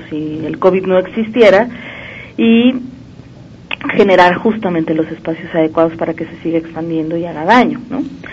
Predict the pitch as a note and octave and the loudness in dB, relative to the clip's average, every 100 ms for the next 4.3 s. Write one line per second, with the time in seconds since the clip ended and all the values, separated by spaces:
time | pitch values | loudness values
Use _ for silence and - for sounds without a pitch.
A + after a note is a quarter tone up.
0 | - - - - - - F3 E3+ E3 D#3+ | -16 -16 -18 -20 -16 -2 2 4 6 6
1 | D#3+ D#3 D#3+ D#3 D#3 D#3+ D#3+ - - - | 4 2 0 -2 -4 -8 -12 -16 -20 -18
2 | - - - - - - - - - - | -18 -12 -12 -10 -14 -14 -16 -16 -20 -20
3 | - - - G#3+ G3 F#3 E3+ F#3 F3 F3 | -20 -16 -2 2 4 4 4 4 4 6
4 | F3 F3 E3 | 4 4 2